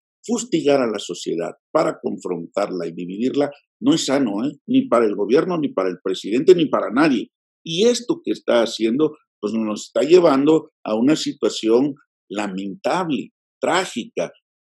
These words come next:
El legado del que él habla y que se preocupa va a ser un legado de muchos muertos, ¿eh? No solo por la pandemia, que ya rebasamos todos los escenarios catastróficos más o menos aceptables.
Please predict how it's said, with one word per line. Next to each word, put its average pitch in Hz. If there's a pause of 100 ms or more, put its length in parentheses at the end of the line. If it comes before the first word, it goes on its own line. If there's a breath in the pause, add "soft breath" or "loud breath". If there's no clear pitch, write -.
(180)
El 104
legado 214 (260)
del 90
que 127
él 135
habla 135
y -
que -
se -
preocupa - (320)
va -
a -
ser 160
un 202
legado 170 (160)
de -
muchos 113
muertos, 127
¿eh? 170 (280)
No 160
solo 190
por 107
la 143
pandemia, 95 (280)
que 98
ya 131
rebasamos 135 (360)
todos 180
los 143
escenarios 123
catastróficos 131 (280)
más 131
o 113
menos 123
aceptables. 107